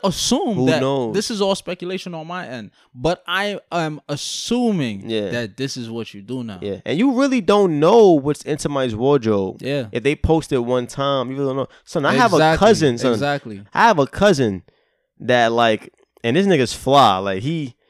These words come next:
Speaker 2: he's, he's very fashionable, and, and, and, I mean, I don't,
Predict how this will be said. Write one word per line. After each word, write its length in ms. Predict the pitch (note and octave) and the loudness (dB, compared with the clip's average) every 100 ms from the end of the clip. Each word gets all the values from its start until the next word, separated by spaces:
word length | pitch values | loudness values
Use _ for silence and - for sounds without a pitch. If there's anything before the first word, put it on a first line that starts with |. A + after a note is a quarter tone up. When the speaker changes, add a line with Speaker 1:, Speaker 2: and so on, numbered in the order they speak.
| _ _ | _ _
Speaker 2:
he's, 340 | _ C#3+ D3+ A#2+ | _ -4 -4 -4
he's 180 | C3+ C3 | -6 0
very 220 | D3 D3+ | 2 4
fashionable, 480 | - C#3 C3 A2+ G#2+ | 4 2 2 -2 -2
and, 240 | A2 A2 | -4 -4
and, 280 | A2 G#2 F#2+ | -4 -4 -6
and, 240 | - G2+ F#2+ | -6 -6 -4
I 80 | |
mean, 160 | A2+ G2+ | -2 0
I 100 | G#2+ | 0
don't, 300 | A#2+ G#2+ - | 0 -2 -8